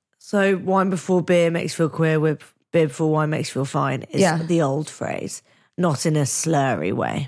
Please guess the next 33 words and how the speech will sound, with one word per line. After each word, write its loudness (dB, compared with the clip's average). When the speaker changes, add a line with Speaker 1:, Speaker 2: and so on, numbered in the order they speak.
Speaker 1:
but -6
in -4
a -4
queer -2
being -2
funny. -6
Speaker 2:
Queer, 2
funny. -4
Yeah, -2
what -2
is -2
the 2
Oxford -4
English -2
Dictionary -4
definition -4
of -6
queer? 0
Speaker 1:
I'm 6
hoping 4
that 2
they've 2
amended 0
it -6
to -6
be 0
reflective 0
of 2
how 0
we 4
use 4
it 0
now, 0